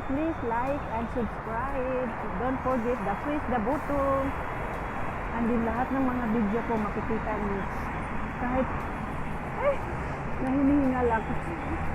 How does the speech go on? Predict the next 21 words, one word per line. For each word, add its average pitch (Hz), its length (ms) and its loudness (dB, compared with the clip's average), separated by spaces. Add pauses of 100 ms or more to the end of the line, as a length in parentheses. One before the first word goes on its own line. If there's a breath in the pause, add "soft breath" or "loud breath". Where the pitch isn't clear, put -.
(1900)
Kahit 247 360 4
hindi 240 320 4
naman 233 320 2
masyado 220 460 2 (100)
na, 214 160 2 (880)
ano, 220 160 0
yung 214 240 2
video 196 240 2
ko. - 200 0 (360)
Yung - 160 0 (760)
ano-ano 208 400 0
lang 214 160 2
ang 214 160 0
nabibideo 190 720 2
ko. - 120 0 (1000)
At - 120 -2 (100)
least. 165 300 -2 (3000)
Tayo 214 160 -4
na 233 220 -2
muna 226 180 -2
tayo. 202 280 -2